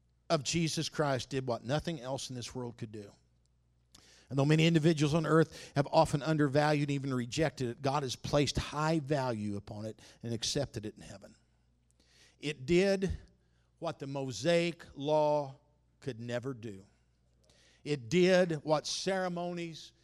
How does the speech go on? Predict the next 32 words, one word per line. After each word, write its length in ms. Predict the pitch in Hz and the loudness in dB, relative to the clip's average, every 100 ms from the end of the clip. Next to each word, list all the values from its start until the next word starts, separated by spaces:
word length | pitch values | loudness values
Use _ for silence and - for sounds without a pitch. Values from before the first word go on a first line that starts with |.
| _ _ | _ _
and 140 | 147 147 | -8 -2
sacrifices 920 | - 165 - 135 - 117 107 107 - | 2 4 2 -2 -2 -2 -4 -6 -10
could 240 | - 107 | -8 -10
never 300 | 107 110 123 | -6 -6 -6
do. 300 | 113 110 107 110 _ _ _ - - - | -8 -10 -10 -18 _ _ _ -20 -20 -4
It 220 | 143 143 | -2 2
did 420 | 120 180 190 185 156 | 8 8 8 6 2
what 200 | - 160 | 0 0
the 60 | 156 | 2
blood 240 | 147 165 | 4 6
of 160 | 156 135 | 4 4
bulls 380 | 170 175 170 156 | 6 6 4 0
and 120 | 143 | 2
goats 600 | 147 180 180 - - - - - | 6 6 6 0 -6 -6 -12 -4
na-, 340 | 147 170 175 175 156 143 - | 0 2 2 -2 -8 -10 -6
failed 440 | 170 175 180 160 | 2 4 2 0
to 100 | 185 | -2
do. 240 | 143 139 123 | 0 0 0
It 260 | 147 - 120 | -6 -8 4
did 440 | 175 180 180 165 - - - | 6 8 6 2 -6 -18 0
what 160 | 165 | 2
all 420 | 170 170 175 180 170 | 4 6 8 8 6
the 280 | 139 139 | 2 0
Sabbaths 640 | 120 - 196 180 175 170 - | 0 2 6 6 4 0 -4
and 100 | 143 | -6
holy 380 | - 196 185 180 | 6 8 8 6
days 400 | 175 175 180 160 | 6 6 4 2
in 100 | 139 | 2
Jerusalem 540 | 147 175 160 175 170 | 6 6 6 2 0
could 260 | - 143 123 | 2 2 6
never 540 | 147 160 147 160 151 - - 123 | 10 10 10 8 6 0 -18 0
do. 360 | 135 127 113 | 4 4 2